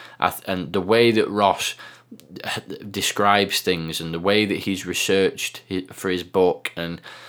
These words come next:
the detail he's gone into with his research and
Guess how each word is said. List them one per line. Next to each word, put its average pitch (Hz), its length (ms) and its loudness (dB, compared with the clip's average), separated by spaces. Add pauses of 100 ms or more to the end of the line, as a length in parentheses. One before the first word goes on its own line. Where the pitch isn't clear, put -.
(340)
the 98 100 -4
detail 113 580 4
he's 92 140 0
gone 92 180 2
into 90 280 -4
with 87 120 -2
his 87 160 -4
research 87 680 0 (120)
and 85 340 -4